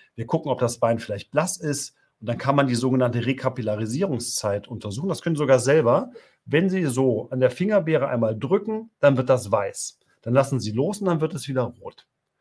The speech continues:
Und wenn Sie eine periphere arterielle Verschlusskrankheit haben, ist diese Zeit verlängert. Es gibt jetzt keinen absoluten Zeitwert in Sekunden, aber ich mache das immer so, man nimmt einfach die beiden Großzehen, drückt da drauf und das Bein, was die Krankheit hat,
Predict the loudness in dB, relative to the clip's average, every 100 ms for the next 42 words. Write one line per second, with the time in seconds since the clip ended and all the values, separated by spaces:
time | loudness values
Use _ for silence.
0 | _ _ -10 -2 0 2 -2 -2 -2 -2
1 | -4 -4 -4 -2 2 2 2 -2 -6 -8
2 | -10 -8 -8 -8 -12 -8 -8 -6 0 2
3 | 2 -6 _ _ -14 -10 -8 -8 -8 -2
4 | -2 -2 _ _ -2 2 4 2 0 -10
5 | _ _ _ _ _ _ _ _ _ _
6 | _ _ _ _ -12 -8 -2 -2 0 0
7 | 2 0 -2 -8 -8 -4 -4 -2 -6 -6
8 | -10 -4 -2 -2 -4 -8 -8 -8 -6 -6
9 | -6 -6 0 0 0 -2 -2 -2 -2 -2
10 | -4 -2 -4 -4 -4 -4 -4 -4 -4 -4
11 | -4 -6 -6 -6 -4 4 4 4 -4 _
12 | _ _ _ _ -10 -2 -2 0 -2 0
13 | -2 -6 -8 -4 -4 -2 -4 -2 -4 -4